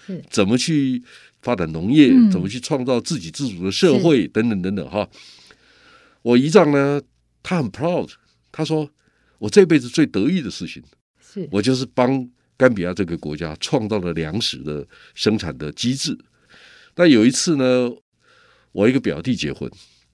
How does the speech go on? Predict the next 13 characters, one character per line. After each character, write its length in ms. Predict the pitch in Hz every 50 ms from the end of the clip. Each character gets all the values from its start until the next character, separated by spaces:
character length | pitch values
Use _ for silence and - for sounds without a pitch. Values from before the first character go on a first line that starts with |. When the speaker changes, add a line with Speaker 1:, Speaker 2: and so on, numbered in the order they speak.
| _ _ _ _
Speaker 2:
我 100 | 107 117
这 80 | 175
个 80 | 175 190
表 200 | 165 101 80 82
弟 200 | 90 143 135 120
呢， 120 | 113 110 107 107 107
Speaker 1:
嗯。 80 | 104 - _
Speaker 2:
在 120 | - 135 123 -
M 200 | 104 101 117 131
公 180 | 123 127 113 110
司 140 | - - 92
工 140 | 87 82
作， 200 | 76 - 80 60